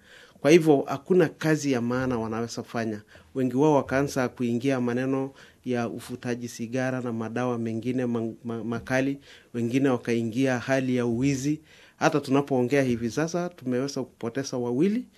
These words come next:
walipouawa na askari kwa sababu, o, walikuwa suspects ya, wa-, ya, ya, ya mambo, ah, ah, ya uwizi. Kwa hivyo, tukaona ya kwamba tukiachilia hao watu wanaweza kuja kuangamia,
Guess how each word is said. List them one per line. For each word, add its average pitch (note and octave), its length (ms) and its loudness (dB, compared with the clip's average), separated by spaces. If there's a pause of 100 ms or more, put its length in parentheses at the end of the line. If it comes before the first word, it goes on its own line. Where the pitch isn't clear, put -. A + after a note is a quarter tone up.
(300)
walipouawa A#2+ 640 0
na G#2+ 160 -6
askari A#2+ 440 -4
kwa A2 140 -8
sababu, G#2+ 600 -4 (360)
o, A#2 220 0
walikuwa A#2+ 460 -2
suspects - 720 -10
ya, G#2 400 -8
wa-, F2 260 -10
ya, G#2 380 -12
ya, G2+ 240 -12
ya G#2+ 160 -8
mambo, G#2+ 600 -4 (160)
ah, G2+ 320 -8 (640)
ah, G#2 340 -6
ya G#2 140 -6
uwizi. A2 440 -2 (1000)
Kwa D#3 100 6
hivyo, F3+ 160 8
tukaona D3+ 320 8
ya C#3 80 6
kwamba C#3 440 4
tukiachilia C3+ 920 2
hao C3 380 2
watu B2+ 260 2
wanaweza A#2 320 -4
kuja A2 240 -8
kuangamia, G#2 640 -4